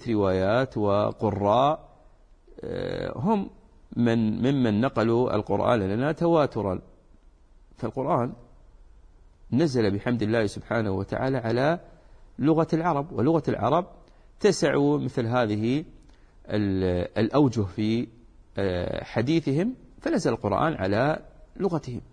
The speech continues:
فيأتي الإنسان إذا أراد أن، آه، يحفظ فنقول: "أولًا انظر إلى بلدك وما يقرؤون وما يتلون"،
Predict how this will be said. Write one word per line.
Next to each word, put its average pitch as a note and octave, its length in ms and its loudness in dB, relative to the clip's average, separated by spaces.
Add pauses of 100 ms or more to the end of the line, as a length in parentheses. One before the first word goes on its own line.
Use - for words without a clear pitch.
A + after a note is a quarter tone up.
(1400)
فيأتي D3+ 760 0
الإنسان A#2+ 420 -2
إذا G2 240 0
أراد A2+ 260 0
أن، G2 300 -2 (480)
آه، F#2 260 -6
يحفظ G2 400 -2 (380)
فنقول: C#3 400 -4
"أولًا C3 500 -2 (840)
انظر F3+ 480 0 (720)
إلى C3 460 2
بلدك G#2+ 640 -2 (640)
وما G3 240 2
يقرؤون G2+ 600 0 (640)
وما D#3 280 4
يتلون"، G#2+ 540 0